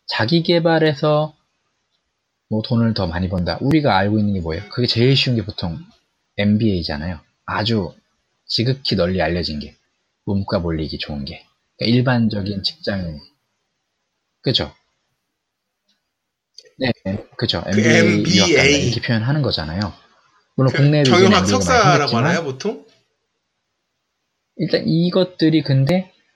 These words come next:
Speaker 1: 정말 제가 학교에서 십오 년 전하고 지금은 완전 달라요.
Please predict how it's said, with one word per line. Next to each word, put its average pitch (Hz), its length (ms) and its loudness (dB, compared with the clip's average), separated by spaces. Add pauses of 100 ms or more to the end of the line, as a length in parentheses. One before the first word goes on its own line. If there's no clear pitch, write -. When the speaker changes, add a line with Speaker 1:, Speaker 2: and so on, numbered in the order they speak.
(120)
Speaker 1:
정말 151 480 -2 (800)
제가 139 220 0
학교에서 170 420 0
십오 214 300 4
년 214 180 6
전하고 147 300 2
지금은 110 340 0
완전 135 340 -2
달라요. - 320 -10